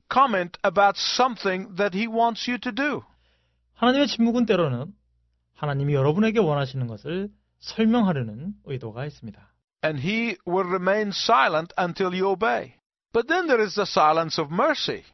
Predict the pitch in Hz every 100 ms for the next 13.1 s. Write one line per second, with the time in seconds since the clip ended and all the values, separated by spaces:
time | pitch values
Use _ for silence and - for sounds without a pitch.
0 | _ _ _ _ 127 127 123 127 123 127
1 | 127 131 165 131 151 220 - 120 135 117
2 | - 110 110 127 180 202 _ _ _ _
3 | - 214 233 233 170 196 185 - 190 196
4 | 160 - 131 - _ _ _ _ _ _
5 | _ _ _ _ _ _ _ _ _ _
6 | - 233 156 151 233 _ _ _ _ _
7 | _ _ _ _ - - 135 185 233 185
8 | 180 208 208 226 185 147 135 139 110 107
9 | 127 135 139 127 98 _ _ _ _ _
10 | _ _ _ _ _ _ _ 180 135 196
11 | 202 180 220 262 285 - _ 151 185 -
12 | 180 160 147 285 330 226 170 165 156 165